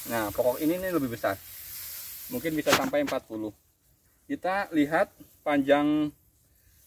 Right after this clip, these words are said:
eh, tanamannya. Ini luar biasa sekali. Ini panjangnya.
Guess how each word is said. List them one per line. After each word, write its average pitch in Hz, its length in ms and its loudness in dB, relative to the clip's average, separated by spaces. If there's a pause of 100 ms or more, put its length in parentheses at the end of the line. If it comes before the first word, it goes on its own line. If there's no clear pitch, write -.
(120)
eh, 143 320 8
tanamannya. 143 640 0 (320)
Ini - 240 2
luar 131 160 8
biasa 123 320 -2
sekali. 120 360 -4 (1700)
Ini 151 160 -6
panjangnya. 127 720 -4